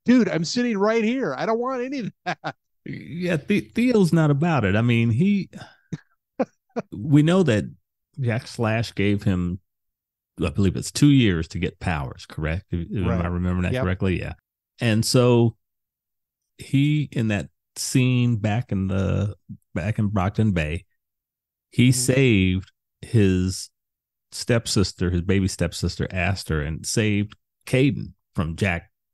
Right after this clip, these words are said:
Speaker 2: cutting them both down. And so Caden, uh, Purity, she, uh, has taken him in and is on a quest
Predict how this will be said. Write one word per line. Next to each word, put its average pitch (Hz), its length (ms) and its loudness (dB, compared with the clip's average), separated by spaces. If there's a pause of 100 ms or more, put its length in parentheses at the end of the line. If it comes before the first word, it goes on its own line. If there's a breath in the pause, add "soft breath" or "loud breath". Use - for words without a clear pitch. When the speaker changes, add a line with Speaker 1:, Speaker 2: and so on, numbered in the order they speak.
(100)
Speaker 2:
cutting 85 280 0
them 67 180 -4
both 78 300 -4
down. 50 360 -14 (880)
And 104 400 4
so 107 540 4 (380 soft breath)
Caden, 123 520 0 (320)
uh, 76 240 0 (600)
Purity, 90 520 4
she, 139 640 2
uh, 78 520 -4
has - 260 -2
taken 98 600 0 (520)
him 107 280 2
in 87 480 -2
and 85 380 -2
is 85 200 -2
on 95 260 0
a 87 200 -2 (200)
quest - 520 0